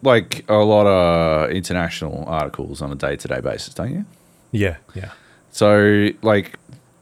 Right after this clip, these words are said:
Speaker 1: what percentage of your job would you say is just changing Zs to
Speaker 2: Oh,
Speaker 1: Ss?
Speaker 2: f-, like, favor? I'm like, is there
Speaker 1: Oh,
Speaker 2: a fucking
Speaker 1: favor, yeah, adding U's to
Speaker 2: <laughs>
Speaker 1: words? How good is that?
Speaker 2: No, I mean, like, a lot of our writers are, uh, U S anyway, and
Speaker 1: Right.
Speaker 2: most of our,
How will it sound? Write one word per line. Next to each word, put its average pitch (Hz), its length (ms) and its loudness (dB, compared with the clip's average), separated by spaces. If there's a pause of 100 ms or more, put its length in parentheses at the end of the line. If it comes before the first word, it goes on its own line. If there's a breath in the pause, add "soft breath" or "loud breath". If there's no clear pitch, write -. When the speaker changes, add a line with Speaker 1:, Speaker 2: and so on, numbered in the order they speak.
Speaker 1:
what 160 260 2
percentage 107 520 2
of 92 120 -2
your 95 160 4
job 90 400 2
would 87 180 -2
you 90 80 -2
say 85 320 0
is 78 280 -4
just 80 200 -4
changing 82 580 -4
Zs 73 600 -4 (320 soft breath)
to - 220 -4
Speaker 2:
Oh, 101 40 4 (160)
Speaker 1:
Ss? - 140 -8 (160)
Speaker 2:
f-, - 100 -16
like, 90 200 -4
favor? 135 560 0
I'm 208 480 0
like, 90 220 -8
is 101 140 -6
there 110 100 6
Speaker 1:
Oh, 139 100 8
Speaker 2:
a 127 40 6
fucking 113 320 2
Speaker 1:
favor, 123 160 6
yeah, 117 220 0
adding 127 600 2
U's 120 520 0
to 117 100 2
Speaker 2:
<laughs> 135 120 2
Speaker 1:
words? 170 480 4
How 113 240 0
good 104 180 -4
is 85 140 -4
that? 87 220 -4 (340 soft breath)
Speaker 2:
No, 147 140 4
I 113 200 6
mean, 139 220 6
like, 131 180 6
a 135 60 6
lot 143 140 6
of 139 80 6
our 117 140 6
writers 101 300 2
are, 98 460 0 (140)
uh, - 20 -2
U 98 360 -2
S 92 180 -4
anyway, 90 580 -8
and 104 180 -4
Speaker 1:
Right. 117 140 2
Speaker 2:
most 95 240 -4
of 95 80 -4
our, 90 240 -4